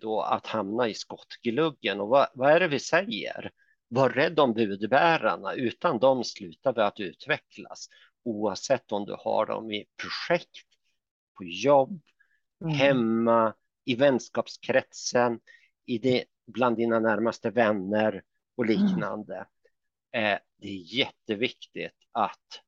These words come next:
Speaker 1: vi vågar stå upp och säga ifrån.
Speaker 2: Mm.
Speaker 1: Och jag vet att det är känsligt, men om vi gör det klart och tydligt att det är inte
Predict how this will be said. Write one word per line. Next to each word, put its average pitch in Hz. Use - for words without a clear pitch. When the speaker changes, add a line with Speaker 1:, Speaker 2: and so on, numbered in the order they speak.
Speaker 1:
vi 101
vågar 107
stå -
upp -
och 95
säga 87
ifrån. -
Speaker 2:
Mm. 160
Speaker 1:
Och 143
jag 170
vet 208
att -
det 98
är -
känsligt, 98
men 127
om 139
vi 156
gör 160
det 165
klart 202
och -
tydligt 101
att 117
det 135
är 135
inte 147